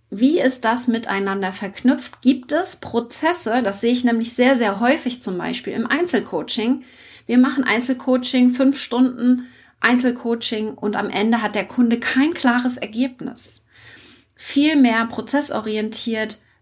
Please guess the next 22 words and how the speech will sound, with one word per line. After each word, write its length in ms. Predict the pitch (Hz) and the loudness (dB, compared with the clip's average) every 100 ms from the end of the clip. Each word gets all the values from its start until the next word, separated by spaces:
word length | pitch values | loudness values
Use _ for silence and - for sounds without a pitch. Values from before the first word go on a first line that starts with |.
| - | -4
Damit 320 | 220 247 247 | 4 4 6
könnt 200 | 254 233 | 2 2
ihr 60 | |
die 120 | 208 208 | -2 -6
Kunden 380 | - 330 - | -4 -4 -4
viel 200 | 202 247 | -2 0
besser 280 | 226 240 - | 0 0 0
ansprechen, 640 | 233 285 - - 180 214 196 | 2 2 2 -4 -6 -4 -4
wenn 140 | 185 | -4
ihr 120 | 190 | -4
ihm 280 | - 185 185 - - _ _ - | -4 -6 -8 -16 -20 _ _ -6
sagt, 480 | 170 196 226 - - | -2 2 0 -2 -4
hey, 360 | 220 233 190 | 2 4 2
wir 180 | 202 208 | 0 0
haben 180 | 214 240 | 4 4
hier 160 | 233 | 4
einen 160 | - 196 | 0 -4
klaren 360 | - 226 247 247 | -4 2 4 4
Fahrplan. 580 | 254 247 - 175 175 | 2 -2 -2 -4 -4
Wir 100 | 196 | -4
verhalten 600 | 196 226 208 226 247 262 247 | -10 -8 -4 2 2 4 0
uns 380 | 226 262 - | 4 4 2